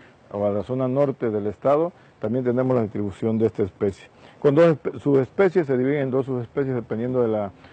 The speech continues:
un poco la ubicación geográfica. El venado cola blanca es un, es un, este, un mamífero de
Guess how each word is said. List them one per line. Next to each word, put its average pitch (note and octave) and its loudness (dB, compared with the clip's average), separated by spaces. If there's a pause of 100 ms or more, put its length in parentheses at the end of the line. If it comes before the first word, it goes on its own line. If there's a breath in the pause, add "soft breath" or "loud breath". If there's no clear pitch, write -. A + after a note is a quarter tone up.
(140 loud breath)
un A#2 -8
poco B2+ -2
la A2 2
ubicación G#2+ -4
geográfica. D3 0 (960 loud breath)
El C3 -2
venado C#3+ 2
cola C#3 2
blanca D3+ 2
es C#3+ 0
un, C#3+ -4
es A#2 -4
un, C3 -4
este, G2+ -4 (280 loud breath)
un C3 -4
mamífero B2+ 0
de G#2 -2